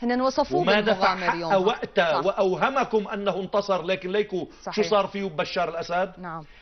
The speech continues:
Speaker 1: نعم.
Speaker 2: يا بده يثبت إنه هذا الخيار اللي انتصر بالألفين وأجبر الإسرائيلي على الانسحاب وجدد نصره بالألفين وستة
Speaker 1: مم.
Speaker 2: وجدد نصره بالألفين وثمانية وتسعة هو الخيار الوحيد الذي يمكن أن يرد الأرض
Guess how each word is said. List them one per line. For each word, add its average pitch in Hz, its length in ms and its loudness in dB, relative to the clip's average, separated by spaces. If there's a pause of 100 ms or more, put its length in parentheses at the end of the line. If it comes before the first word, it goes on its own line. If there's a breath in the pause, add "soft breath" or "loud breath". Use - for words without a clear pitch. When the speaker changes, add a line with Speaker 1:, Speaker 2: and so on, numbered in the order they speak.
Speaker 1:
نعم. 165 120 -4
Speaker 2:
يا 247 220 6
بده 208 280 -2
يثبت 214 720 0
إنه 196 240 0
هذا 233 200 0
الخيار 220 380 0
اللي 214 140 -2
انتصر 214 380 -2
بالألفين 196 600 0 (480 soft breath)
وأجبر 214 520 0
الإسرائيلي 214 580 0
على 214 140 0
الانسحاب 185 600 0 (380 soft breath)
وجدد 180 640 0
نصره 226 280 0
بالألفين 208 400 0
وستة - 480 -4 (120)
Speaker 1:
مم. 180 240 -14 (140)
Speaker 2:
وجدد 180 640 0
نصره 220 360 -2
بالألفين 208 500 0
وثمانية 214 360 -2
وتسعة 180 540 -2
هو 226 240 2
الخيار 226 480 2
الوحيد 220 600 0
الذي 180 320 -2
يمكن 208 300 -2
أن 190 140 -4
يرد 185 400 0
الأرض 208 400 2